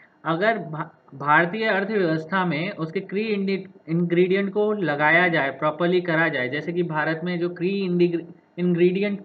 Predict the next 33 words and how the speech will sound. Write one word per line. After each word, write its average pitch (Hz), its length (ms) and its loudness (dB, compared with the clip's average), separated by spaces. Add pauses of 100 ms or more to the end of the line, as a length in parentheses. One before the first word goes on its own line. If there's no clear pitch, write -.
पाए 170 220 2
जाते 147 260 -2
हैं, 143 100 -4
जैसे 151 180 -6
कि 170 80 0
स्किल 175 420 2
worker 160 300 -4
पाए 151 260 -2
जाते 151 240 -2
हैं, 151 100 -4
knowledge 151 340 -2
based 170 260 0
democracy 160 480 -2
पाई 147 260 0
जाती 143 300 -2
है, 147 240 -4 (380)
ठीक 190 180 0
है, 185 260 0 (380)
Diversified 190 880 4
science 185 520 -4
पाई 170 200 2
जाती 170 240 0
है, 170 60 -2
अलग 165 220 0
अलग 175 200 -2
तरीके 165 320 0
के 170 220 -2 (160)
science 156 380 -8
के 180 100 -2
प्रकार 160 360 -2
पाए 156 260 0
जाते 151 240 0
हैं, 156 280 -4